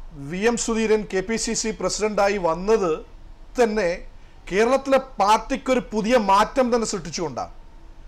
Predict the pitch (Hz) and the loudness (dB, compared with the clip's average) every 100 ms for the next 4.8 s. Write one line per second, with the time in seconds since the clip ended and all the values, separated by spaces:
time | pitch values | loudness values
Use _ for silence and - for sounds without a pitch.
0 | - 196 277 247 233 - 170 220 285 - | -6 0 0 0 -6 -12 -4 0 2 2
1 | 277 262 269 254 240 240 196 208 240 247 | -2 -2 0 0 2 0 2 2 0 -2
2 | 269 254 240 240 226 202 - 208 220 214 | -2 0 0 -2 -2 -4 -4 -2 -2 -2
3 | 214 226 233 - - - 160 240 247 262 | -4 -6 -12 -20 -20 -12 0 2 4 2
4 | - 226 214 - 233 233 233 | 2 2 0 -2 -6 -6 -6